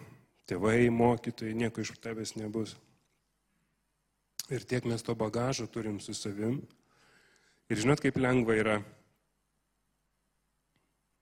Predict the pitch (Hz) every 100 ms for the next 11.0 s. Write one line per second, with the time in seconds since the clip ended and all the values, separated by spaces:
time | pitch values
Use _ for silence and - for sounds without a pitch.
0 | _ 107 98 107 101 98 95 95 95 92
1 | 104 104 90 98 113 107 101 101 98 101
2 | 117 107 104 104 104 104 101 113 120 123
3 | - - 107 90 _ - _ - - _
4 | _ - - 104 131 123 113 107 - 113
5 | 104 107 104 104 101 120 147 180 - -
6 | - - - - - - - - 120 -
7 | - 156 175 - 175 151 110 110 110 110
8 | 110 107 107 101 95 98 135 143 143 131
9 | - - _ _ _ _ _ 101 101 -
10 | 101 92 107 95 101 117 139 151 143 143